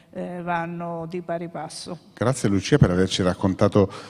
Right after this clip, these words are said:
Speaker 2: anche quanti e quali sono i modi in cui studiamo l'universo. Pensare che solo quattro secoli fa lo chiamavamo il cielo delle stelle fisse, no? Altro che fisse.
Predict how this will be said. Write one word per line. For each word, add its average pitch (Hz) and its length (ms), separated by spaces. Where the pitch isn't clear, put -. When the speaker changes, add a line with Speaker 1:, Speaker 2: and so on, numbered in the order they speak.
Speaker 2:
anche 107 300
quanti 104 800
e 92 140
quali 92 300
sono 95 320
i 92 60
modi 87 400
in 82 100
cui - 180
studiamo 87 480
l'universo. 85 500
Pensare 98 360
che 90 80
solo 90 180
quattro 87 380
secoli 87 400
fa 95 100
lo 92 120
chiamavamo 82 440
il 85 80
cielo 82 280
delle 82 200
stelle 82 340
fisse, - 480
no? 73 220
Altro 90 260
che - 120
fisse. - 400